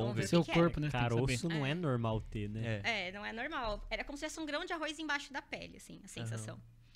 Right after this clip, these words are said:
Speaker 1: Mas não incomodava, nada. Aí ela pegou e falou assim, "Ah," ela não me examinou, a médica. Aí ela falou, "Ah, passa Proctiil." Eu falei, "Mas Proctiil é remédio pra hemorroida, não faz sentido."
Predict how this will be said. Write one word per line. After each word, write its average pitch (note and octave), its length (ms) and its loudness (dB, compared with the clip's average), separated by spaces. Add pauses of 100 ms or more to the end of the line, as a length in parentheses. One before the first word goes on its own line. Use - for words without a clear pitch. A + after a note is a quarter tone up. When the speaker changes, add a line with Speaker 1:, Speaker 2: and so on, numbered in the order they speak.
(220)
Speaker 1:
Mas A#3+ 160 0
não C4 100 -4
incomodava, G#3+ 800 -2
nada. E3 380 -12 (560)
Aí D4+ 180 6
ela D#4 160 0
pegou D#4+ 220 -4
e F4+ 60 -4
falou A#4 180 -4
assim, A#4+ 180 -4 (300)
"Ah," - 100 4
ela G#3+ 140 -2
não G#3+ 100 -6
me C4 80 -4
examinou, D#4 420 -4 (480)
a G3 60 -8
médica. F3 420 -12 (440)
Aí G3+ 160 -2
ela G#3+ 160 -2
falou, D4+ 260 -6
"Ah, E4+ 60 0
passa F#4 260 -2
Proctiil." A#4 580 -6 (120)
Eu - 60 -20
falei, G#4+ 120 -10
"Mas - 400 -10 (680)
Proctiil A3 320 -10
é - 40 -4
remédio D4 300 -8
pra D4+ 140 -6
hemorroida, B3 500 -4
não G#3 60 -14
faz G#3 180 -10
sentido." F#3 440 -10